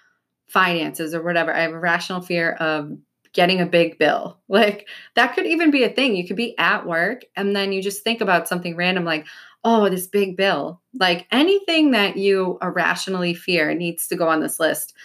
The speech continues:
So the reason I just say that again is you have weird fears.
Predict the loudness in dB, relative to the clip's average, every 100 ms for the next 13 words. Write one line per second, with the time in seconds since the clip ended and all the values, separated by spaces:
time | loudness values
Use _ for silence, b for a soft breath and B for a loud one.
0 | B B 2 2 4 4 4 4 4 0
1 | 0 2 2 4 2 2 0 0 0 -2
2 | -4 -4 -8 -12 -4 0 0 0 2 2
3 | 2 -2 -4 -2 0 -2 -4 -2 -2 -2
4 | -12